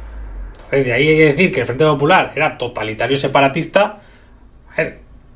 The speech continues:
en aquel momento, muchos partidos independentistas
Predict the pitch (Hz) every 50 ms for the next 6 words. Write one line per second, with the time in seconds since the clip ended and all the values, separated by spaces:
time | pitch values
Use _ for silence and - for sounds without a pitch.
0 | - - - - - - - - 135 139 139 127 - 175 185 202 208 208 220 226
1 | 226 214 - 202 220 247 - - - - 147 143 143 147 151 156 156 - 185 -
2 | - - - 214 196 170 151 143 139 131 131 123 123 120 117 117 185 190 - -
3 | - - - - - -